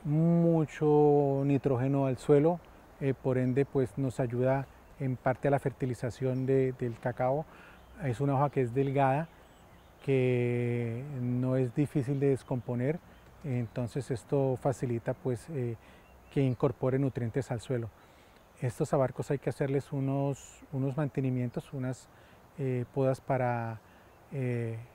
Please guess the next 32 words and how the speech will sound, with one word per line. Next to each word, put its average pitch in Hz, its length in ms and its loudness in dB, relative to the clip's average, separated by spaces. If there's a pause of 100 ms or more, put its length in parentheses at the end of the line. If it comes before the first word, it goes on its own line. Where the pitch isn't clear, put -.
(260)
enderezar 127 760 0
el, 131 320 0
el 117 120 -6
fuste, 185 480 -4 (600)
eh, 123 460 0
que 127 100 -2
no 120 100 -2
se 139 140 -2
bifurque. 131 540 -2
En 147 60 -2
el 127 80 -4
caso - 180 -8
de 143 60 -2
que 135 100 -4
se 139 80 -4
bifurque, 123 300 -6
pues, - 180 -8
hacer 117 200 -4
esta, 123 200 -6
esta, 147 360 -8
este, 131 600 -6
esta 131 180 -8
operación 156 500 0 (580)
y 196 160 6
hacerle 156 420 4
un 156 120 2
realce 147 420 4
para 131 280 0
que 123 500 -2
no 127 200 0
nos, 135 360 -4
eh, 127 400 -4